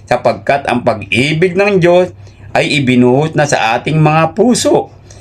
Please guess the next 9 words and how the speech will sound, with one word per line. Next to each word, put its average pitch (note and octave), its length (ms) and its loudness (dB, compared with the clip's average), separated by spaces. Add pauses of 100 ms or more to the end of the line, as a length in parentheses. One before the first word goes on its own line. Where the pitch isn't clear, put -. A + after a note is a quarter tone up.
(120)
sa C#3 80 -2
pamamagitan C3 1040 2 (400)
ng D4 240 2
Espiritu C3 560 0
Santo C3 640 0 (320)
na F3 160 2
ipinagkaloob C3 960 2 (720)
sa E3+ 320 0
atin." G2+ 320 -6